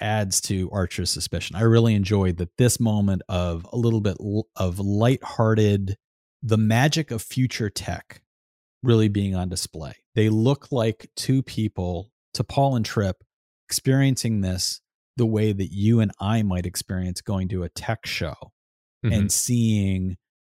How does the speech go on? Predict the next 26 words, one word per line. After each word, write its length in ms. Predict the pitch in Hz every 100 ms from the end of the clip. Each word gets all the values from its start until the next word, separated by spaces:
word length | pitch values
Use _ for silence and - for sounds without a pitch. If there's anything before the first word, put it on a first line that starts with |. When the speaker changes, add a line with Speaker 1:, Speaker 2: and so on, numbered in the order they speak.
| _ -
Speaker 1:
a 60 | 113
new 240 | 110 110
V 180 | 98 101
R 200 | 92 90
helmet 560 | 85 80 117 113 - - _ _ _ _
and 600 | 117 104 95 92 87 87 - _ _ -
a 120 | 107
new 200 | 104 107
personal 400 | - 107 - 98
computer 460 | - 101 104 90
that's 280 | 87 90 -
the 100 | 95
size 720 | - 92 90 87 85 85 - - _ _ 104
of 100 | 92
your 100 | 85
thumbnail. 760 | - 85 80 80 78 80 104 _ -
And 360 | 104 98 92 - _ _ _ -
they're 320 | 127 117 123
really 280 | 117 131 131
looking 400 | 110 120 131 113
at 160 | 101
this 220 | - 90 -
as 140 | 92
kind 240 | - 98
of, 80 | 95
like, 180 | 85